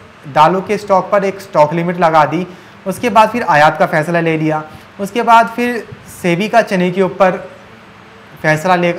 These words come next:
आया है कि जब तक सेबी का आदेश नहीं आ जाता तो चने के और contract launch नहीं होंगे। जो चने के जो चालू contract है उन्हीं में ही कुछ प्रतिबंधी के स-, वो प्रतिबंधित कुछ नियमों के साथ ही trade किया जाएगा।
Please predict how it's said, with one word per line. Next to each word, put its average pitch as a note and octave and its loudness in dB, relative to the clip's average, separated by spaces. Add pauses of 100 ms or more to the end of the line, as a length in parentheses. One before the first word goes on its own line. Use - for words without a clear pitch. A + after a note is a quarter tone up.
(140)
आया D#3 4
है E3+ 0 (320)
कि F3+ 0
जब F3+ -2
तक G3 -2
सेबी F#3 -4
का F#3+ 4 (960)
आदेश E3+ 2
नहीं F3 -2
आ F3 2
जाता F3+ 0
तो F3 -6
चने F3 -2
के E3+ -6
और E3 2
contract E3 -6
launch D#3 -2
नहीं D#3+ -4
होंगे। D#3 -6 (420)
जो D#3+ 0
चने F3+ -2
के F#3 -2
जो F#3 0 (300)
चालू D#3 2
contract F3 0
है F#3+ 0
उन्हीं E3 -2
में F#3 0
ही F#3+ 0
कुछ G3 -6 (460)
प्रतिबंधी E3 -2
के F3+ -4
स-, - -12
वो E3+ -2
प्रतिबंधित E3+ -4
कुछ F3 -8
नियमों E3 -2
के F3 -2
साथ E3 2
ही F3 -2 (380)
trade D#3+ 0
किया E3 2
जाएगा। C3 -2